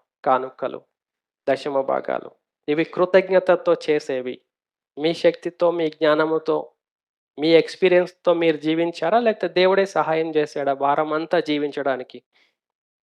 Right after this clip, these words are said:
దేవుడే చేశాడంటే, "నేను అర్హుడను కాను, అయినా కానీ దేవుడు చేశాడు కాబట్టి ఒక్క ఆదివారం వచ్చి ఆయన కనపడి కృతజ్ఞతలు చెల్లిస్తా, కృతజ్ఞత అర్పణలు అర్పిస్తా,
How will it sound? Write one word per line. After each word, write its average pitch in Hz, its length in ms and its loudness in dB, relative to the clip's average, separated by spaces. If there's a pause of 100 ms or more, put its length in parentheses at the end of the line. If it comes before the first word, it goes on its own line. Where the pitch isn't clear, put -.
(320)
దేవుడే 180 520 4
చేశాడంటే, 160 920 0 (580)
"నేను 156 200 4
అర్హుడను 196 440 2
కాను, 156 640 0 (100)
అయినా 156 260 2
కానీ 170 260 -2
దేవుడు 151 300 2 (120)
చేశాడు 139 280 -4
కాబట్టి 143 500 -4
ఒక్క - 320 -4
ఆదివారం 180 600 0
వచ్చి 165 340 -2
ఆయన 151 260 -4
కనపడి 156 580 -2
కృతజ్ఞతలు 160 640 -2
చెల్లిస్తా, 139 640 -6 (720)
కృతజ్ఞత 185 520 4
అర్పణలు 165 480 2
అర్పిస్తా, 143 640 -2